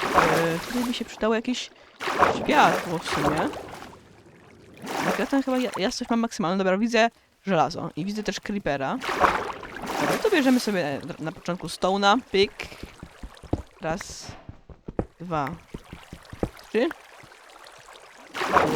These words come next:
Lecimy. Lecimy, lecimy, tutaj crafting. Hmm.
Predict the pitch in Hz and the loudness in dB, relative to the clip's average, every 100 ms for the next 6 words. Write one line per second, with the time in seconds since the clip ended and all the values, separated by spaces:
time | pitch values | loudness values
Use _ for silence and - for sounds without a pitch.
0 | - 92 - - 170 262 - - - - | 0 0 -2 -2 0 0 0 -2 -2 -2
1 | - - - - - - - - - - | -2 -4 -10 -14 -18 -14 -12 -12 -18 -20
2 | - - - _ - - _ - _ _ | -20 -20 -20 _ -18 -18 _ -20 _ _
3 | _ _ 170 - - 165 160 170 185 - | _ _ -10 -10 -8 -6 -4 -4 -6 -8
4 | - 151 190 - 147 - 123 117 - 202 | -8 -8 -8 -8 -8 -6 -6 -8 -4 -2
5 | 311 - - - _ _ _ _ _ _ | -2 -6 -20 -20 _ _ _ _ _ _
6 | _ _ _ _ _ _ _ - - - | _ _ _ _ _ _ _ -20 -20 -20
7 | _ - - 156 139 87 | _ -10 -4 -2 -4 -6